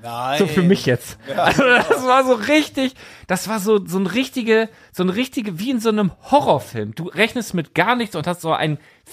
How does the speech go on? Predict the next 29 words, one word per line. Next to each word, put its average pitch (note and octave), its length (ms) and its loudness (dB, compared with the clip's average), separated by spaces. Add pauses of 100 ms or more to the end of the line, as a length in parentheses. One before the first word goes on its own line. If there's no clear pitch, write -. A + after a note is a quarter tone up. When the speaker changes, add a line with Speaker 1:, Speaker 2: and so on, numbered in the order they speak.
(420)
Speaker 2:
riesiges D4 840 -6 (540)
Tier G3+ 340 2
zwischen F#3 240 -6
den E3+ 140 -2
Beinen, E3 260 4
was D#3+ 160 -4
dich D#3 160 -6
an, D3+ 220 -2 (100)
ganz D3 160 0
offensichtlich C#3 460 -2
nicht B2+ 100 0
mag. B2+ 260 0 (280)
Und C#3 120 -2
dann G3+ 280 2
hinterher G3 340 4
ist - 140 -4
rausgekommen, F#3+ 320 -2
also C3+ 140 0
wir D3 60 4
haben C#3+ 80 2
ja C#3 40 4
eine A#2+ 160 2
Hündin F#3+ 260 2
zu G3 180 -6
Hause, G3 280 0
die C3 120 -2
Lilly, F#3 380 -2
Speaker 1:
Mhm. C#3 360 -20 (180)
Speaker 2:
und C#3+ 180 2